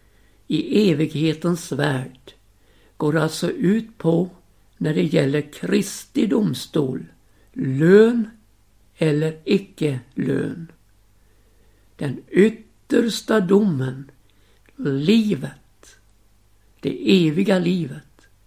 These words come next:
eller den andra döden. Döden dö, den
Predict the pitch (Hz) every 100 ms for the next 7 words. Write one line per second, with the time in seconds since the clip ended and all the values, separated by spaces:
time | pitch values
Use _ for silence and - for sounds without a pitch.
0 | _ _ - 190 220 160 127 - - _
1 | _ _ _ _ _ _ _ 170 160 156
2 | 160 - 180 196 131 123 147 180 196 151
3 | - _ _ _ 156 190 170 - 247 -
4 | _ _ _ _ _ _ _ _ _ _
5 | _ _ 147 175 185 180 175 139 147 139
6 | 117 - _ _ _ _ _ _ _ -
7 | 135